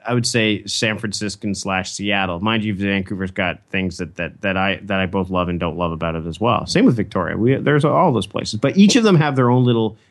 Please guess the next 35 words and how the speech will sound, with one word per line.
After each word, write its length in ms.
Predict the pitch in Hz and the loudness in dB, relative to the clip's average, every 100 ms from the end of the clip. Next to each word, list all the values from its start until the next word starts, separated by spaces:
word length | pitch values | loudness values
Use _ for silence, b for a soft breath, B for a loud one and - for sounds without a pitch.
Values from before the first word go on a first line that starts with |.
| _ | _
cultures. 600 | - 240 262 110 95 - b b - | -2 0 0 -2 -2 -6 b b -2
The 80 | |
startup 400 | 127 151 156 156 | -2 0 0 0
cultures 340 | - 117 113 104 | -2 -2 -2 -4
there 180 | 107 107 | 0 0
are 40 | |
very 240 | 95 90 | 0 0
different. 240 | 98 139 98 | 0 0 0
I'm 60 | |
like, 180 | 92 98 | -2 -2
"You 100 | - | 0
don't 160 | 120 127 | 4 4
understand." 640 | 107 90 - 107 82 64 | 4 0 -2 -2 -2 -2
Like, 200 | 71 71 b b b _ | -6 -8 b b b _
writing 340 | - 113 127 139 | -2 2 4 4
about 240 | 120 113 | 4 2
a 60 | 104 | -2
story, 560 | - 107 104 101 90 82 90 | -4 -4 -2 0 -2 -6 -4
writing 240 | 98 120 123 | 0 2 2
about 140 | 107 | 2
Toronto, 680 | - 101 98 107 101 85 85 b b b - | -2 -2 0 0 0 -4 -6 b b b -6
uh, 440 | 92 92 90 73 - _ _ _ _ _ _ _ | -2 0 0 -4 -8 _ _ _ _ _ _ _
the 120 | 123 117 | -2 -2
Toronto 400 | - 120 117 104 | 0 0 2 0
people 280 | 120 120 | -2 -2
are 40 | 104 | -2
gonna 120 | 98 | -2
be 100 | 98 | -2
very 300 | 92 101 98 | 0 0 0
different 320 | 95 85 90 | -2 -6 -6
than 100 | 95 | -6
the 80 | 90 | -6
people 320 | 85 92 90 | -6 -6 -2
in, 280 | 90 87 85 | -2 -4 -6
in, 460 | - 90 85 85 82 | -8 -8 -6 -6 -10